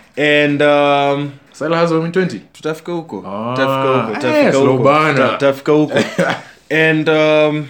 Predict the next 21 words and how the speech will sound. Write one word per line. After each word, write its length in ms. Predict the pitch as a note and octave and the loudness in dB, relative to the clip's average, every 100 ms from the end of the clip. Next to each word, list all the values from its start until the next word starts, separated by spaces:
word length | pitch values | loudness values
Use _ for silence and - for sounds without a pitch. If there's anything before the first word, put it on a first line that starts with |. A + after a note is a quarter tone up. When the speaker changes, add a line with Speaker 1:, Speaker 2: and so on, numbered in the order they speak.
| - | -14
Speaker 1:
hiyo 200 | - F3+ | 0 2
ndio 440 | F#3+ D#3+ C#3+ C3 - | 4 4 2 0 -6
basically, 760 | B2+ E3+ F3 F3+ E3+ D#3 C#3 A#2+ | -4 -4 -2 -6 -2 2 2 0
um, 600 | B2 A#2+ A#2+ A#2 A2+ A#2 A2 _ _ | -2 -2 0 -2 -4 -8 -18 _ _
Everton 520 | D3+ D3 C3 C3 G#2+ | -4 0 0 -2 -10
summed 360 | - C#3 B2 A2+ | -4 -2 -2 -2
up. 160 | G#2+ - _ _ | -6 -8 _ _
So 180 | - G3 | 2 2
opportunity 600 | G3 F#3+ G#3 G3 F#3+ F#3+ | 4 2 2 -2 0 2
yao 520 | G3+ G#3 D3 E3 G3+ _ | 4 4 4 2 -4 _
ni 520 | C#3 D3 C#3+ C#3 C3+ - | -2 2 2 2 -4 -10
Sheffield, 800 | - F#3 G#3 A#3+ B3 C4+ - - | -2 2 2 2 -2 -2 -8 -12
Wolves, 600 | A2+ F3 E3+ E3+ - - _ _ _ - | 0 2 2 0 -10 -18 _ _ _ -8
and 200 | B2 B3 | -4 -4
City. 460 | - C#3 C3 F#2 - _ _ _ | -4 -4 -4 -6 -16 _ _ _
First 220 | F3 F3+ | -2 -2
and 120 | E3 | -4
foremost, 360 | F3 F3 C#3+ C#3 | -4 -4 -4 -4
let's 180 | E3+ - | -4 -2
start 300 | E3 D#3 C3+ | -4 -4 -4
with 300 | B2 - | -4 -6